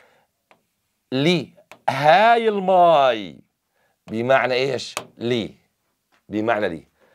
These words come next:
هاي ضمائر الصفة الملكية وليست الملكية. الملكية، her، hers، their، theirs، our،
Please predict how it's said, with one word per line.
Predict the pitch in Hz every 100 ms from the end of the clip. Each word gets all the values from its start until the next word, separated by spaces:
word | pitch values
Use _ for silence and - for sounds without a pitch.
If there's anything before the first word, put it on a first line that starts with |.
| _ _
هاي | - 147 180 254 190
ضمائر | 117 117 127 - - 151
الصفة | 143 - - 196 - 143 135
الملكية | 123 117 107 104 113 104 - - 190 156 143 123 110
وليست | 107 104 110 170 160 123 - 104 - -
الملكية. | 123 123 120 117 127 - 80 - - _ _ _ _ _ _ _ _ _ _ _ _ _ _ -
الملكية، | 127 147 139 - 262 214 170 170 _ _ _ _ _ _ _ _ -
her، | 127 123 120 -
hers، | 98 120 165 196 135 113 - - _ _ _ _ 87
their، | 120 135 123 90 73
theirs، | 123 143 196 208 143 120 - _ _ _ -
our، | 135 135 127